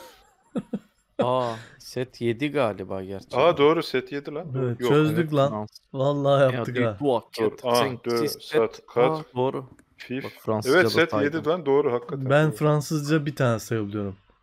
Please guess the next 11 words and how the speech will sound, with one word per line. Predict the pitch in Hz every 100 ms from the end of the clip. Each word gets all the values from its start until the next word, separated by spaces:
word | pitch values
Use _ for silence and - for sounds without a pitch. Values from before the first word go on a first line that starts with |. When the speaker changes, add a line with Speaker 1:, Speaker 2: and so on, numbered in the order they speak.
| _ _ _ _ _ -
Speaker 3:
Ve | 139 156 190 _ - - -
<laughs> | - - - - -
Speaker 2:
Evet, | 107 101 104
bak | 95
onu | 104
şimdi | - 110 104
fark | - 98 98
etmişim. | - - 117
Doğru. | 104 95 95 _ _ -
Yedinci | 104 101 104 98
gene. | 95 95